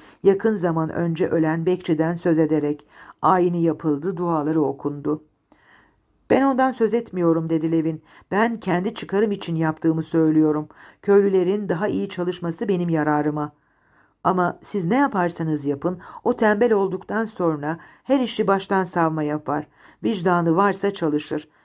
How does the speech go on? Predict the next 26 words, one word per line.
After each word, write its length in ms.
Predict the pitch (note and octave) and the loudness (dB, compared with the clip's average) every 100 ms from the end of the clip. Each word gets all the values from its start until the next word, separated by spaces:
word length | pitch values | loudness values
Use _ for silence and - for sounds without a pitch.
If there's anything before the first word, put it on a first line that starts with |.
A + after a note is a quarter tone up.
| - | -2
yoksa 300 | F#3+ F#3+ F3+ | -2 0 -2
hiçbir 320 | E3+ E3+ G#3 | -4 -4 -6
şey 280 | G3+ - E3+ | -4 0 2
yapmaz." 600 | D#3 D3 - D3 D3+ - _ _ _ _ _ _ - - | 2 -2 -6 -12 -12 -14 _ _ _ _ _ _ -20 -2
Yalnız 460 | A#3 C4+ C4 G#3 - _ - | 2 2 2 -4 -10 _ -4
Ivan'ın 340 | C4 C4 B3 | 2 4 2
hayvanlara 800 | A3+ G#3 G3 G#3 G3 G3+ G3+ G3 G3 - - | 2 0 2 0 0 0 0 0 -2 -14 -8
daha 180 | E3+ A#3 | -2 0
iyi 260 | A#3+ G#3 | 0 0
bakmaya 460 | F#3 F#3 F#3 G#3 F#3+ | 0 0 0 0 2
başladığını 800 | E3+ E3 E3+ D3+ D#3 D3+ F#3+ G3+ - _ | 0 0 0 2 2 2 0 -4 -12 _
kendiniz 440 | A#3 A3 G#3 G3 F3 | -2 0 2 0 0
de 100 | E3+ | -2
söylüyorsunuz. 880 | E3+ E3 D#3+ D#3+ D#3 D#3+ D3+ D3+ _ _ _ _ _ _ - | 2 2 4 2 0 -4 -10 -12 _ _ _ _ _ _ -6
Söyledikleri 720 | - B3 B3 A#3+ A#3 A#3+ A#3 | 4 4 4 -2 -4 0 2
rastlantıyla 640 | G3 F#3+ G#3 G#3 A#3+ A3+ G3 | 0 -2 -2 -2 -2 -2 -2
söylenmiş 540 | G3 F3+ F3+ F3+ G3 | -2 0 0 -2 -6
sözler 560 | - F3 D#3+ F3 F3 D#3+ | -4 -2 0 0 0 0
değil, 260 | E3 D3 - - - | 0 0 -4 -20 -4
bir 200 | F#3+ G3+ | 0 2
düşüncenin 720 | F3 - E3+ D#3+ D#3+ E3+ F3+ - _ F3 | 0 -2 -2 0 0 -2 -4 -8 _ -2
mantıklı 480 | F#3 F#3+ G#3 A#3 | 0 0 -2 -2
sonucu 400 | A#3 F#3+ E3+ F3 | -2 0 0 2
olan 300 | G#3 E3 D3+ - | 2 2 -2 -4
Agafya 460 | F3+ F#3+ G3+ F#3 | -4 -2 -2 -2
Mihailovna, 800 | E3+ E3 E3+ E3+ G3+ F3+ D3+ D#3+ | -2 -2 0 0 0 0 -2 -4